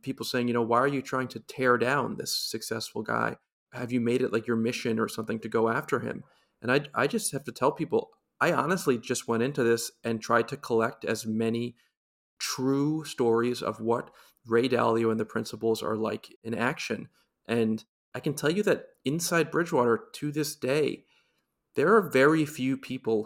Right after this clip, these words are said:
who actually believe the public version of this fairy tale that he's, that he's told and continues to tell. They've all put up with it,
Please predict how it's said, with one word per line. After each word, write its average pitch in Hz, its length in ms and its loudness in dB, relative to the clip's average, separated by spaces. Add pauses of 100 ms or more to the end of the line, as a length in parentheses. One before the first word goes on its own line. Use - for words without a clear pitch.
who - 180 -8
actually 123 560 0
believe 113 720 -2
the 104 80 -2
public 117 580 -2
version - 600 -4 (420)
of 110 180 -4
this 113 200 0
fairy 107 380 2
tale - 440 -6
that - 120 -6
he's, - 400 -10 (160)
that 113 100 -2
he's 113 160 -6
told - 320 -4
and 110 240 -4
continues 107 540 -8
to - 120 -16
tell. - 360 -8 (800)
They've 151 180 6
all 170 160 4
put 165 240 0
up 135 160 2
with - 160 0
it, - 160 -2